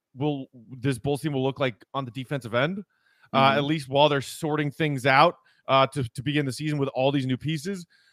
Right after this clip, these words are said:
Speaker 1: I was, I was feeling okay knowing that, like, okay, Patrick Williams is out there and he's gonna be playing defense and he's gonna be guarding our opponent's best <laughs> player every night, pretty much just like he did as a rookie.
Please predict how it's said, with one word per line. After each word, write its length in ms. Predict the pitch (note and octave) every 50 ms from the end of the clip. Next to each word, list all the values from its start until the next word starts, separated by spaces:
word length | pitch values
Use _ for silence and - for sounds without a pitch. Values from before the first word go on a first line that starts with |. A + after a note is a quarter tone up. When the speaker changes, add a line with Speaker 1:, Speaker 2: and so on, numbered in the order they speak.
| _ _ _ _ _ -
Speaker 1:
I 160 | D3 D#3 F#3
was, 340 | F#3+ F3+ F3 D#3+ C#3 A#2 - _ _ _ _ _ _ _ _ _ _ _ _ _ _ _ _ _ _ _ _ _ _ _ _ -
I 100 | F#3 G#3
was 140 | A3 G#3 -
feeling 260 | C4 D4+ C#4 C4+ A3
okay 460 | G3+ A3 G#3+ G#3 - A#3+ G#3+ G3+ F3+
knowing 340 | F3+ F3 F3 F3 E3+ E3 D#3+
that, 160 | D#3+ D#3+ C#3+
like, 220 | D#3+ D#3 D3+ - -
okay, 380 | E3+ D3 - - D#3+ C3+ A#2+ G2+ -
Patrick 320 | - D3+ D#3+ D#3+ E3 C#3+
Williams 280 | E3+ F#3 F3+ E3 C#3+ C#3
is 80 | D3
out 160 | D#3 C#3+ C#3+ -
there 200 | C#3+ F#2+ F2 - -
and 100 | C3+ B2+
he's 140 | C3 C3 C#3
gonna 80 | D3 C#3+
be 80 | C#3+
playing 280 | C3+ - E3 D#3 D#3 C#3+
defense 420 | D#3 D3 B2+ G#2 C3 C3 B2 -
and 100 | B2 G2+
he's 140 | A#2 A#2 A2
gonna 120 | B2 C#3
be 100 | C#3 C#3+
guarding 340 | C3 C#3+ C#3 C#3 C#3+ D3 C#3+
our 120 | C#3 C#3 C3+
opponent's 360 | B2+ - C#3+ C#3+ C#3+ C3 -
best 240 | - C3 D3 - -
<laughs> 20 |
player 380 | - - - - F3+ F3 E3 D#3
every 240 | D3+ D3+ D3+ F3+ F3
night, 240 | E3 D#3+ D#3+ D#3+ -
pretty 160 | E3 D#3 D3+
much 220 | D3+ D3+ D3+ -
just 180 | - D#3+ D3 -
like 120 | F3+ E3
he 80 | D#3 D#3
did 140 | C#3+ D#3 D#3
as 60 | D3 D#3
a 60 | D3+
rookie. 440 | C3 D3+ D#3 D3+ - C#3+ C3+ B2+